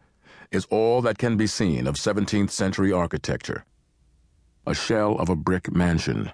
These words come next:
constructed by a plantation owner is the only above-ground reminder of the eighteenth century. Although only these two brick ruins survive as tangible reminders of Jamestown's colonial past,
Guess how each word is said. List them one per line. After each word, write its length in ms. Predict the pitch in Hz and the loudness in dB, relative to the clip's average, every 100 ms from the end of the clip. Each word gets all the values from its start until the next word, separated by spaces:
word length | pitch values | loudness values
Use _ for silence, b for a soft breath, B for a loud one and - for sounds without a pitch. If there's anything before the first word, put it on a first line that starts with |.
| - | -6
constructed 500 | 82 - 90 85 82 | -4 -2 0 0 0
by 180 | 82 78 | 0 0
a 60 | |
plantation 600 | - 92 82 82 90 - 76 | 0 0 0 2 0 2 0
owner 340 | 62 62 62 b b b b | 0 -2 -4 b b b b
is 140 | - - | -4 0
the 100 | - | 2
only 340 | 87 90 90 | 2 2 2
above-ground 760 | - 76 87 82 82 78 73 71 | 2 0 0 0 0 0 0 2
reminder 520 | 73 71 71 78 - | 2 2 2 0 -2
of 140 | 69 65 | -6 -2
the 120 | - | 0
eighteenth 340 | 80 - 87 | 0 2 0
century. 480 | 73 67 64 - - - _ _ _ _ _ _ _ _ _ _ - | 0 -4 -4 -6 -8 -12 _ _ _ _ _ _ _ _ _ _ -2
Although 360 | 95 104 107 107 | 0 2 2 2
only 360 | 135 127 123 | 2 2 2
these 400 | 101 117 117 98 | 4 4 2 0
two 320 | - 123 117 | -2 2 4
brick 280 | 95 104 101 | 4 2 0
ruins 720 | 104 92 104 76 64 69 131 | 2 2 4 2 2 0 -4
survive 600 | - 160 90 90 82 76 | -2 0 2 2 2 0
as 160 | - - | 0 -2
tangible 500 | - 95 92 80 87 | 0 0 2 2 2
reminders 540 | 80 82 85 80 71 | 4 4 2 2 0
of 100 | 67 | -2
Jamestown's 800 | 64 82 80 76 - 78 76 69 | 0 2 4 2 2 0 2 0
colonial 500 | - 76 80 76 69 | -2 0 2 4 2
past, 540 | - - - - - | 0 0 0 -2 -6